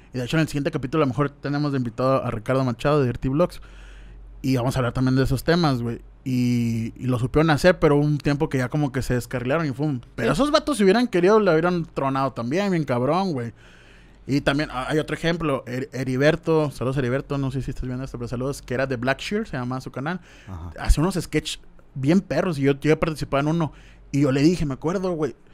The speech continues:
Speaker 1: dije, "Güey, lo estás haciendo muy bien, güey, lo vas por el buen camino, pero no te salga".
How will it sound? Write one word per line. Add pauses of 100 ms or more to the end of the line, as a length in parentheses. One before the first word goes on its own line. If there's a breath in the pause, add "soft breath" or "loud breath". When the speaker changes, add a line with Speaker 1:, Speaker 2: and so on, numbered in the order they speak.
(480 soft breath)
Speaker 1:
dije,
"Güey,
lo
estás
haciendo
muy
bien,
güey,
lo
vas
por
el
buen
camino, (580 soft breath)
pero
no
te
salga".